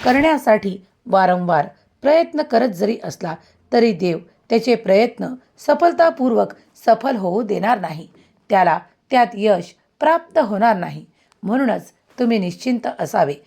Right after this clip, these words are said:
कारण देव सर्व काही बाजूनी विचार करून आशीर्वाद, चमत्कार तुमच्या दिशेने पाठवत आहे. तुम्ही केलेले चांगले कर्म फळाला येण्याची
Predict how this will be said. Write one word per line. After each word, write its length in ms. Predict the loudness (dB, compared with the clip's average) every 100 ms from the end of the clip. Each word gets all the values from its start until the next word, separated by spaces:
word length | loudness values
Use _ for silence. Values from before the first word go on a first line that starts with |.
| _ _ 0
कारण 320 | 2 2 0
देव 320 | 0 0 0 -4 _ _ _
सर्व 380 | 2 2 4 0
काही 240 | 0 -2
बाजूनी 520 | -2 -2 -2 -6 -6 -16 _ -8
विचार 380 | -6 0 0 0
करून 300 | -6 -18 -18 _ _ _ -2
आशीर्वाद, 600 | -2 -2 -6 -2 -2 -2 _ _ -6
चमत्कार 540 | 0 0 -2 2 2 2 -6 _ -8
तुमच्या 320 | -6 -2 -2
दिशेने 420 | -2 -4 -6 -6 -10 _ _
पाठवत 420 | -2 -2 -2 -4 -4
आहे. 260 | -4 -8 -16 _ _ _ -2
तुम्ही 220 | -2 -2
केलेले 460 | -2 0 2 0
चांगले 420 | 0 -2 -2 0 -2
कर्म 380 | 0 -2 -2 -6 _ _ _
फळाला 380 | 2 4 6 2
येण्याची 480 | -2 -6 -6 -6 -14